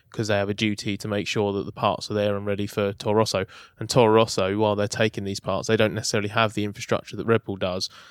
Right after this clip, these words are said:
to sort of manage that really late, last minute, sort of, "Oh, God, getting everything ready in time." But the, the thing that interests me the most about the, the Red Bull Honda launch is it's that brilliant thing where it's the complete opposite of, of, of Haas. So,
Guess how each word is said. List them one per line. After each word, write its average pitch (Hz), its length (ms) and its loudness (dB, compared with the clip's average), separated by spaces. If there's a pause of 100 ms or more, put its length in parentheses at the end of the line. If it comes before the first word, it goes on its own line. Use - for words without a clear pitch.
(120)
to - 80 -8
sort 104 200 2
of 101 60 -4
manage 107 460 0
that 104 260 0 (400)
really 107 320 4
late, 110 420 4
last 110 380 2
minute, 107 320 -2
sort 113 160 -2
of, 107 100 -8
"Oh, - 40 -20 (120)
God, 113 440 0
getting 107 180 8
everything 107 300 0
ready 110 200 4
in 98 100 -4
time." 90 320 -4 (420)
But - 200 8
the, 123 300 6 (100)
the 127 180 2
thing 151 200 6
that 135 120 6
interests 120 320 0
me 120 160 6
the 107 80 2
most 101 360 -2
about 104 240 4
the, 101 240 2
the 107 80 -8
Red 107 180 0
Bull 104 80 0
Honda 107 280 2
launch 95 300 -2
is 104 160 -2
it's - 220 -6 (360)
that 104 200 2
brilliant 107 240 4
thing 107 160 -2
where 107 320 4
it's - 120 -8
the 123 80 -6
complete 123 320 2
opposite 110 360 2
of, 101 180 0 (100)
of, 104 220 0
of 104 140 -4
Haas. 107 500 -2
So, - 140 -4